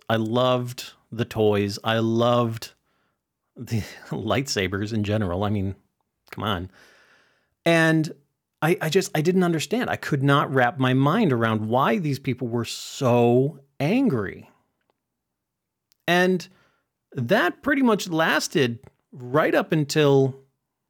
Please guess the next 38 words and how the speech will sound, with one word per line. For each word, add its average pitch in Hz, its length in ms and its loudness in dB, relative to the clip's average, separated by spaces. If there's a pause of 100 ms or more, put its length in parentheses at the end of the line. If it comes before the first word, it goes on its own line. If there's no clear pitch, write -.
(280)
like, 135 340 0 (360)
two 180 120 -4
thousand 165 360 0
and 123 180 2
twelve 147 560 0
and 117 180 -2
thirteen 139 460 -2
or 117 60 -2
whatever. 113 260 -2
Well, 214 180 -8
basically, 254 540 -2
whenever 196 320 2
it 202 80 4
was 151 320 0
that, 120 220 0 (960)
that 123 400 -2
Disney 160 360 0
announced 117 380 0
they 120 80 -2
were 110 80 -2
gonna 110 140 -2
be 101 100 -6
buying 110 600 0
Lucasfilm. - 540 -10 (1200)
And 120 140 0
I 127 40 4
know 165 120 2
it 175 40 2
was 139 100 0
a 123 60 -2
few 185 280 -2
years 135 480 0
before 104 640 -2 (140)
The 113 80 -6
Force 110 260 -4
Awakens 98 400 -8
came - 220 -14
out. - 200 -18